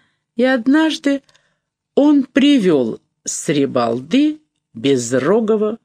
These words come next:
козла. «Вот, любезный Квазинт, получил в сельхозе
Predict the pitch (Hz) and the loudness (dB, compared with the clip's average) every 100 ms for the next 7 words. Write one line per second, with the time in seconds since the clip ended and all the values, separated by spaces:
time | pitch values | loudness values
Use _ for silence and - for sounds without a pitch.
0 | - 123 120 - 113 117 - _ _ _ | -8 -6 -6 -6 -6 -6 -12 _ _ _
1 | _ _ _ _ _ _ _ _ _ _ | _ _ _ _ _ _ _ _ _ _
2 | _ _ _ _ - 185 294 302 311 262 | _ _ _ _ -2 2 2 2 2 4
3 | 285 254 214 180 160 170 170 151 147 120 | 2 2 0 -2 -2 0 0 0 -2 -2
4 | - 165 175 180 - 247 269 - 254 214 | -4 -2 0 -2 0 -2 -2 -2 -2 -2
5 | - 185 220 262 | 0 0 2 -2